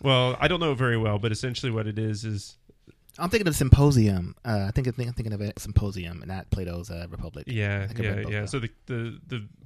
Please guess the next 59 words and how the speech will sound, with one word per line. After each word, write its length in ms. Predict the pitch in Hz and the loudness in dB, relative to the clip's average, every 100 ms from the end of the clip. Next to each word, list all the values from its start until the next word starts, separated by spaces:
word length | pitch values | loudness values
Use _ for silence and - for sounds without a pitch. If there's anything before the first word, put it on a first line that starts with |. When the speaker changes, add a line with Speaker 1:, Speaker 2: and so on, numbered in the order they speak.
| - - - | -20 -20 -10
Speaker 1:
the 140 | 120 - | -6 -2
allegory 380 | 131 135 123 117 | -2 0 0 0
of 60 | |
the 60 | 127 | -2
cave, 420 | - 120 117 113 - | -2 0 0 -4 -8
I, 120 | - - - _ _ _ _ | -12 -12 -20 _ _ _ _
I'm 140 | 113 | -6
gonna, 160 | 110 107 | -4 -4
I'm 120 | 113 | -4
gonna 120 | 113 107 | -4 -4
butcher 440 | 92 127 120 113 | -4 -4 -4 -6
it, 100 | 110 | -8
but 120 | 110 | -6
essentially 480 | 104 - 117 117 110 - - - | -6 -6 -8 -6 -6 -8 -18 -16
there's 140 | 107 107 | -14 -8
a 20 | |
bunch 160 | 123 - | -8 -8
of 20 | |
people 240 | 127 117 | -6 -4
living 220 | 113 113 117 | -4 -4 -4
in 80 | |
a 40 | 110 | -6
cave, 460 | - 107 104 101 - - _ - | -6 -4 -4 -6 -12 -20 _ -20
right? 240 | - 104 104 - - _ _ | -8 -6 -6 -10 -20 _ _
And 440 | 110 107 107 104 - | -4 -2 -4 -10 -16
so 300 | - 113 107 | -6 -2 -2
the 120 | 110 | -2
only 180 | 120 120 | -4 -4
thing 160 | 127 | -4
they 100 | 110 107 | -6 -6
see 180 | - | -6
are 60 | 107 | -8
shadows 420 | - 113 113 110 | -4 -4 -2 -4
in 80 | 104 | -6
the 100 | 104 | -10
cave. 300 | - 107 107 - _ - _ | -10 -10 -10 -12 _ -20 _
And 160 | - 113 | -6 -4
then 160 | 113 107 | -4 -4
one 220 | 117 127 | -4 -4
person 440 | 120 110 107 104 | -4 -6 -8 -10
goes 360 | 101 107 107 104 | -8 -6 -4 -6
out 280 | 104 98 - | -8 -10 -14
of 120 | 110 | -12
the 80 | 104 | -12
cave, 340 | - 110 101 104 - _ _ - - | -12 -10 -10 -12 -20 _ _ -18 -8
and 380 | 107 104 104 - | -6 -6 -10 -16
what 160 | - 113 | -12 -10
he 60 | 101 | -6
does 320 | 110 107 101 | -4 -4 -6
is 140 | 104 | -12
he 160 | - 113 | -12 -10
goes, 280 | 104 107 - | -8 -8 -8
"Oh, 100 | 175 | -8
there's 140 | 156 139 | -8 -6
a 40 | |
whole 180 | 135 156 | -4 -4
world 260 | 135 175 190 | -4 -6 -6
out 160 | 110 95 | -8 -10
here. 220 | 107 | -12